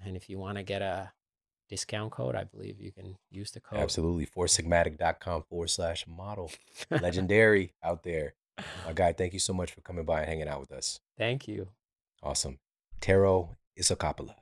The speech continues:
Speaker 2: Thank you so much for tuning into the show today. I hope you got a lot of value out of this. This is another call to action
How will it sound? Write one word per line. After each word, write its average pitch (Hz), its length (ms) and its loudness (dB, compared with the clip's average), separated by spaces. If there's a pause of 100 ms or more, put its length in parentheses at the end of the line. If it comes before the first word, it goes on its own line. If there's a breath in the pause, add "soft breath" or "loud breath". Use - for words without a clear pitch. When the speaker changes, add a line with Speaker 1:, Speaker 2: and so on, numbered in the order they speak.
(580)
Speaker 2:
Thank 165 180 6
you 180 80 10
so 196 140 12
much 175 140 10
for 147 60 2
tuning 160 280 8
into 127 140 6
the 120 80 4
show 170 200 8
today. 151 320 10
I - 20 8
hope 156 160 6
you 151 60 4
got 131 200 8
a - 20 4
lot 117 120 8
of 95 80 0
value 113 360 6
out 110 100 8
of 104 100 0
this. 113 380 4
This 107 260 2
is 117 100 2
another 113 360 8
call 117 440 8
to - 220 -2
action 92 640 2